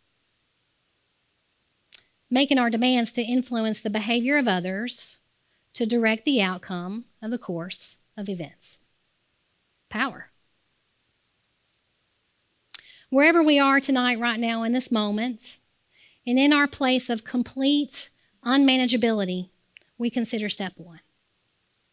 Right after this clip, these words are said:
And Jesus comes to us by God's grace alone, and he meets us right where we are. He comes to us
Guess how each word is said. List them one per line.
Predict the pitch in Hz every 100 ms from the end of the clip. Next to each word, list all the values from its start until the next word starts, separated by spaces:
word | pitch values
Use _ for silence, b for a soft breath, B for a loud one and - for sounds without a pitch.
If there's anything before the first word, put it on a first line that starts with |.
| _ _ _ B B B
And | 247 247
Jesus | 269 311 381 339 311 -
comes | 285 285
to | 277 226
us | 226 -
by | 233
God's | 220 233 247 277 247
grace | 254 240 254 302
alone, | 247 208 202 202 226 254 B B
and | 247 240
he | 269
meets | 269 294 269
us | 226 -
right | 214 254 233
where | 240 247
we | 233 208
are. | 175 165 170 - _ _ _ _ _ _ _ _ _ _ _ _ _ - B
He | 269
comes | 262 262 311 285
to | - 214 180
us | 156 - - - -